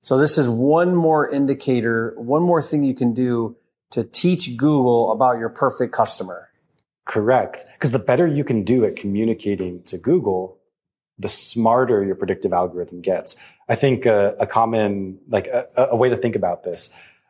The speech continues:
Speaker 2: um, is my, I have, I know you have more than a few kids. <laughs> I have one.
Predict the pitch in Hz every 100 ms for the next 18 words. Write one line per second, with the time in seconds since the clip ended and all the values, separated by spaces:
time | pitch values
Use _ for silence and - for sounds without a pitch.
0 | - 87 90 87 90 - 107 101 95 90
1 | - - - - _ _ _ _ _ _
2 | 113 107 104 104 104 113 - - - 107
3 | 95 90 92 90 87 - 90 90 85 -
4 | - - - - - - 196 - 139 104
5 | 101 90